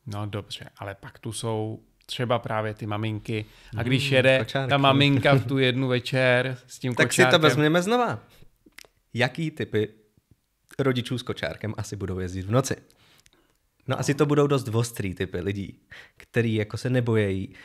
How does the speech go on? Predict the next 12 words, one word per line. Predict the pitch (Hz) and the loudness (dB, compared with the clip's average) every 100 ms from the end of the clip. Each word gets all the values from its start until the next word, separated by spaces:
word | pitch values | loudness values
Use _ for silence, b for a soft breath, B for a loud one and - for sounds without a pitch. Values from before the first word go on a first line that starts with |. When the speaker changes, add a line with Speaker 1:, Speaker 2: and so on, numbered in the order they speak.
| B | B
Speaker 2:
být | 101 98 | -4 -4
na | 92 | -2
párty | 98 92 95 | -2 -2 -4
dlouho, | 101 101 95 101 - b b b b _ | -4 -2 -2 -6 -10 b b b b _
takže | - 147 120 127 | -2 -2 -2 -2
se | - | 0
asi | 123 - | -2 0
jako | 110 104 | -2 2
nebojí | 120 113 117 110 107 | 2 4 4 4 4
někoho | 104 - 107 110 | 0 0 0 0
poprosit. | 104 104 92 98 104 | 0 -2 -2 -4 -8
<laughs> | - | -4